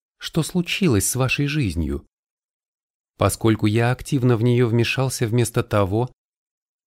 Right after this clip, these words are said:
чтобы остаться сторонним наблюдателем, как от меня требовалось. Так что же с вами со всеми сталось?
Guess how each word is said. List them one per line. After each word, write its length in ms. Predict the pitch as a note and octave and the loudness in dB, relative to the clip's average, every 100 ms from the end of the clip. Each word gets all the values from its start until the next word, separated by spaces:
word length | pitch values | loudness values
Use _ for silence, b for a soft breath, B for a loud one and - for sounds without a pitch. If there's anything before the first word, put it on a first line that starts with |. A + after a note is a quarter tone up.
| _ | _
чтобы 400 | - - E3 E3+ | -14 -2 0 2
остаться 480 | F3 - F3 C3+ - | 2 0 -4 0 -2
сторонним 480 | - D3+ D3 C#3 C#3 | -2 0 2 4 4
наблюдателем, 840 | C#3 C3+ D#3+ C#3+ G2+ F#2+ F#2 F2+ - _ _ _ _ _ | 2 2 0 0 0 0 -2 -2 -6 _ _ _ _ _
как 200 | - D#3 | -4 -2
от 100 | D#3 | 0
меня 260 | E3+ F3+ E3+ | 2 2 0
требовалось. 840 | - D3+ F2 D#2+ E2 E2 E2 - _ _ _ _ _ _ _ _ _ _ _ _ _ _ _ _ - | -2 -2 -2 -2 -2 -4 -6 -10 _ _ _ _ _ _ _ _ _ _ _ _ _ _ _ _ -4
Так 200 | B2+ - | -4 -4
что 420 | - - - G3+ | -12 -12 -4 -2
же 120 | F#3 | -2
с 120 | F3 | -2
вами 220 | F#3 F3 D#3 | 0 0 0
со 160 | - | -2
всеми 300 | E3+ - D#3 | -4 0 0
сталось? 560 | D3+ - G2+ E2 D2+ | 0 -4 -4 -4 -6